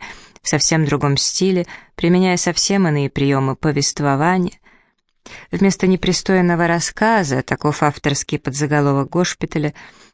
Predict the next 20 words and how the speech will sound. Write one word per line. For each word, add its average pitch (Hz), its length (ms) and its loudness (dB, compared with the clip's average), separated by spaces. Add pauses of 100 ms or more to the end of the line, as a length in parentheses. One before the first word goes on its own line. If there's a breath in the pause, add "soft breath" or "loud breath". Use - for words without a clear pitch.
одинаково 170 720 2
идущий 165 500 0
к - 100 -10
трём 160 240 2
другим 151 380 0
поэмам, 143 540 -2 (500 loud breath)
поэт 220 260 -2
мог 196 240 2
предложить 170 500 2
своим 165 300 0
однокашникам 156 880 0
столь 165 240 0
же 156 140 0
непристойную 151 760 0
сказку, - 640 -4 (320 loud breath)
фривольную 185 540 2
балладу 151 580 2
или 139 120 2
эротическую 139 680 -2
пародию 151 600 0